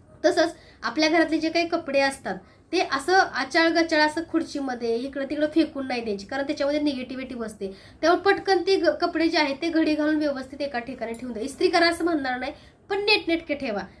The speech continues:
म्हणजे आता व्यवसायामुळे मला पण कधी कधी घर नेटनेटकं ठेवायला होत नाही, पण जेव्हा वेळ मिळतो तेव्हा मी या घराची साफसफाई करते. तसंच सगळ्यात पहिल्यांदा उठलं की दारामध्ये झाडू मारायचा, थोडं का होईना पाणी शिंपडायचं किंवा पोछा मारून घ्यायचा, त्याच्यानंतर देवपूजा करायची.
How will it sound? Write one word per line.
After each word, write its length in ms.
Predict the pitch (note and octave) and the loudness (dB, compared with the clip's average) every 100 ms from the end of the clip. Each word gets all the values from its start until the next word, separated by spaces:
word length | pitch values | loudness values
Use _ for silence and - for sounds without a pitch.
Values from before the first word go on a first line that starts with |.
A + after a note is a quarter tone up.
| - | -8
म्हणजे 160 | C#4 D#4+ | 0 2
आता 300 | D#4+ E4+ D4+ | 4 2 4
व्यवसायामुळे 520 | D4+ D4 D#4 D4+ D#4+ | 4 4 2 0 0
मला 200 | D4+ D4 | 0 0
पण 180 | C#4 D#4 | -2 -2
कधी 160 | D#4+ | -4
कधी 180 | D4 D4 | -4 -6
घर 180 | D4 D4+ | -2 -2
नेटनेटकं 440 | C#4 C#4 C#4 C4+ | -2 -6 -6 -8
ठेवायला 340 | C#4+ C#4+ A#3+ C4+ | -4 -2 0 0
होत 120 | C#4+ C#4 | -2 -4
नाही, 120 | A3+ | -2
पण 160 | D#4 D#4 | 2 4
जेव्हा 220 | D#4+ D4+ | 4 4
वेळ 180 | D#4 D#4+ | 2 2
मिळतो 320 | D#4+ D4+ C#4+ | 2 0 -4
तेव्हा 220 | C#4+ C4 | -4 -4
मी 140 | C4+ | -4
या 120 | C#4 C4+ | -6 -6
घराची 320 | B3 G#3+ - | -6 -8 -10
साफसफाई 460 | A3+ G#3+ A3 G#3+ | -12 -10 -10 -10
करते. 400 | G#3+ A#3 G3+ G#3+ - - - | -8 -10 -10 -12 -14 -20 0
तसंच 320 | F#4 F#4 F4+ - - - - | 2 4 2 0 -16 -6 -2
सगळ्यात 320 | E4+ D#4 E4+ | 2 2 2
पहिल्यांदा 420 | F4+ E4 C#4 D4 | 2 2 2 0
उठलं 320 | D#4 D4+ C4+ | 0 -2 -4
की 120 | C#4 | -4
दारामध्ये 460 | C#4+ C4 A#3 A#3+ C4+ | 0 0 0 -4 -4
झाडू 280 | C#4 B3+ A3+ | -6 -4 -4
मारायचा, 460 | B3 A3+ G#3 G#3+ G#3+ - | -2 -4 -4 -8 -12 -6
थोडं 160 | C#4 C#4 | 0 2
का 120 | C#4+ | 4
होईना 260 | D4+ C#4+ C#4 | 4 4 0
पाणी 280 | C#4+ A#3 B3 | 0 -2 -4
शिंपडायचं 500 | D4+ B3+ A#3 A3+ A#3+ | -6 -6 -6 -8 -10
किंवा 180 | C4 | -14
पोछा 340 | C4 C#4+ C#4 A3+ | -4 -4 -2 -6
मारून 260 | A#3 A#3 | -4 -4
घ्यायचा, 240 | A#3+ A#3+ G#3+ | -6 -6 -8
त्याच्यानंतर 440 | A3+ A#3 A3+ A3+ | -8 -8 -6 -6
देवपूजा 400 | B3+ A#3+ A3+ G3 | -6 -6 -4 -6
करायची. 420 | F#3+ F#3 E3+ E3+ | -4 -6 -8 -10